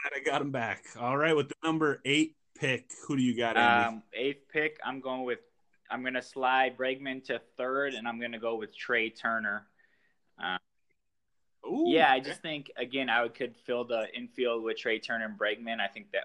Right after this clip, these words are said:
Speaker 2: on the left side of the field, um, and steals are hard to come by. The one thing that scares me about Trey Turner is health. He seems to be banged up, but I think, again, he hasn't reached his ceiling yet either. So in a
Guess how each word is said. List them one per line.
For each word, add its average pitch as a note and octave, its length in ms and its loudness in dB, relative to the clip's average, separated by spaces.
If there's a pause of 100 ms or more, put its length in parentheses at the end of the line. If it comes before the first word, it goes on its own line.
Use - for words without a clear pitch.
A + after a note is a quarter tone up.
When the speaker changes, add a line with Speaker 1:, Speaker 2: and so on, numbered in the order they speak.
Speaker 2:
on G#2 260 -2
the G2+ 260 0 (100)
left G#2 200 0
side G2+ 240 2
of G#2 80 -4
the G2 120 -6 (100)
field, G#2+ 420 -2 (220)
um, G2 520 -2 (440)
and A2+ 160 -4
steals A#2+ 540 0
are A2 280 2 (280)
hard A2 240 2
to G#2 40 -8
come A2 240 -4
by. A2+ 220 4
The A2 140 -2
one A2 240 -4
thing A#2+ 140 -8
that G#2 160 -2
scares A2 300 -2
me A2+ 120 -6
about A2 220 0
Trey G#2+ 180 0
Turner A2 600 -4
is G#2 320 -2
health. B2+ 360 0 (560)
He A#2 80 -12
seems A2 240 -6
to G2+ 80 -4
be G#2 100 0
banged G2+ 460 2
up, G#2 200 4
but G#2+ 100 2
I G2+ 100 4
think, B2 340 -4 (340)
again, G#2+ 320 -2
he G#2 120 -4
hasn't G#2 260 0
reached G2+ 260 -6
his F#2 160 -4
ceiling F#2+ 460 -4
yet F#2 280 0
either. F2+ 360 2
So F#2+ 220 -4
in G2 120 -4
a F#2 60 -4